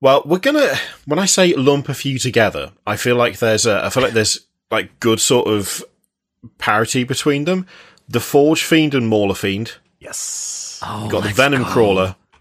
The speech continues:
Speaker 1: and the Hellstalker. Now, I'm kind of putting those together because they are what I feel like is the, the current Games Workshop, like, design approach for Demon Engines, where you can,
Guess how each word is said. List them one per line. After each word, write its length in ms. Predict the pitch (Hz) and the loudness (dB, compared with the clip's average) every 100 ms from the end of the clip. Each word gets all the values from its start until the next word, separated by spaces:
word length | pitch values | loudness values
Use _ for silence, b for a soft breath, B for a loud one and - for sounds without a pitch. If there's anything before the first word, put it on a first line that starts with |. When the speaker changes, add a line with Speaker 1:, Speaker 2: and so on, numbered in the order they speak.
| _ _ - | _ _ -8
Speaker 1:
and 120 | 101 | -6
the 40 | |
Hellstalker. 760 | 95 107 92 - 92 76 - 78 | -2 -2 -2 -4 -6 -6 -6 -4
Now, 240 | 110 127 - | 0 0 0
I'm 140 | 127 | -2
kind 160 | - 196 | 0 -2
of 80 | - | 0
putting 200 | 208 165 | 0 2
those 200 | 143 135 | 0 0
together 280 | 123 120 107 | 2 2 2
because 380 | 95 123 107 - | -2 -2 0 -2
they 260 | 98 110 | 0 2
are 160 | 117 113 | 4 4
what 160 | 107 | 4
I 80 | 98 | 2
feel 240 | 98 113 104 | 0 0 0
like 320 | 98 92 - | 0 -4 -4
is 240 | 98 90 | -4 -4
the, 400 | - 95 90 85 - b b b b | -2 -2 -4 -8 -12 b b b b
the 120 | - 107 | 0 0
current 540 | - 113 107 113 107 | 2 0 2 0 0
Games 340 | 113 110 101 | 0 2 -2
Workshop, 600 | 95 98 - - 101 90 - B _ | -2 0 0 0 0 0 -4 B _
like, 440 | 98 87 - - - _ _ _ _ _ - | -4 -4 -4 -14 -16 _ _ _ _ _ -4
design 400 | 120 110 98 110 | 0 2 2 0
approach 540 | 113 131 139 135 - _ | 0 2 2 0 -10 _
for 140 | - | -6
Demon 300 | 113 110 110 | 2 2 2
Engines, 440 | 113 120 123 139 123 | 0 0 0 -2 0
where 180 | 120 117 | 2 2
you 180 | 113 | 0
can, 320 | 117 143 117 | 0 0 0